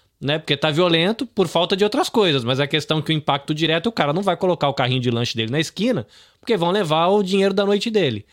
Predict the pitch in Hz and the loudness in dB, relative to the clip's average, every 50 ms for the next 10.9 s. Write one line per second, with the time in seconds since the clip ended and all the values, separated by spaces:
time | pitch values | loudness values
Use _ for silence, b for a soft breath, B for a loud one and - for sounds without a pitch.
0 | b b b b b _ _ b b - 135 143 - - 160 156 143 139 139 147 | b b b b b _ _ b b -4 -4 -2 0 0 0 2 2 2 2 2
1 | 143 139 - - 151 147 156 185 214 208 202 208 208 180 160 156 147 143 131 127 | 0 0 2 0 2 2 2 0 2 2 2 2 2 2 2 2 2 2 2 0
2 | 131 123 110 117 120 120 113 113 104 - 123 120 - - 120 120 123 156 180 202 | 0 0 -2 -2 -2 -2 -4 -4 -4 -4 -4 -4 -2 -2 -2 0 2 2 2 2
3 | 180 127 110 b b b b b b b - 151 139 165 160 151 160 156 156 160 | 0 0 -2 b b b b b b b -12 -4 -2 -2 0 0 0 -2 0 0
4 | 160 170 165 165 160 165 160 151 147 147 139 139 135 131 - 131 127 127 120 113 | 0 0 0 0 0 0 0 0 2 0 0 0 0 0 0 0 0 0 0 2
5 | 120 117 117 117 - - 147 156 147 135 127 127 139 147 165 151 - 170 175 170 | 0 2 2 0 0 2 2 2 4 2 2 2 2 0 0 0 2 0 0 0
6 | 175 180 185 196 185 160 185 196 185 165 170 180 180 180 180 175 - 196 190 180 | 0 0 0 0 2 2 0 0 2 0 0 2 2 2 0 2 0 0 0 2
7 | 160 143 123 107 98 95 b b b b b b b - 170 196 - - 202 185 | 0 0 0 -2 -6 -8 b b b b b b b -2 -2 0 0 0 0 2
8 | 170 175 175 - 214 190 - - 190 196 202 214 240 262 233 254 262 262 214 208 | 2 0 2 2 0 0 2 2 2 4 4 4 2 0 0 0 0 0 2 2
9 | 214 208 208 208 180 170 185 180 175 165 - 170 - - - 147 160 156 143 147 | 2 2 2 2 0 0 0 0 0 0 -2 -4 -2 -2 0 0 0 0 0 0
10 | 156 165 160 - - 190 175 165 175 180 185 190 165 147 151 151 165 160 | 0 -2 -2 0 -2 -2 -2 0 -2 -2 -2 -2 -2 0 0 0 -2 -4